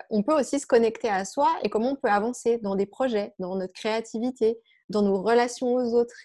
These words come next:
et, euh, et comment en fait on peut utiliser, euh, cette énergie qui vient de notre corps et de notre cycle pour avancer dans la vie et dans d'autres choses. Euh, j'avais envie d'aborder ça sous cet angle et moins sous un angle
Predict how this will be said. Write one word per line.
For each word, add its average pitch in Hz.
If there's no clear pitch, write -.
et, 202
euh, 190
et 196
comment 262
en 226
fait 254
on 220
peut 214
utiliser, 247
euh, 202
cette 247
énergie 233
qui 240
vient 208
de 202
notre 196
corps 247
et 208
de 196
notre 185
cycle -
pour 262
avancer 208
dans 226
la 175
vie 247
et 208
dans 196
d'autres 214
choses. -
Euh, 185
j'avais 202
envie 208
d'aborder 220
ça 226
sous 220
cet 190
angle 240
et 202
moins 220
sous 208
un 190
angle 214